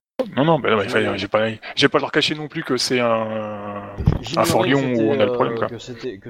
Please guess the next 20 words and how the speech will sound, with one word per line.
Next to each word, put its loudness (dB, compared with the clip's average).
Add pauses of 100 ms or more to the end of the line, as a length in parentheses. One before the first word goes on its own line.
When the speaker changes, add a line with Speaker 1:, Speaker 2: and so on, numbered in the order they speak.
Speaker 2:
c'était -14
le -12
clan -14
du -16
Lion -14
qui -18
avait -16
eu -14
la, -8 (160)
la -14
tâche -16
de -20
le, -20 (760)
de -14
le -12
maintenir -14 (200)
par, -14
euh, -20 (260)
par -18
la, -20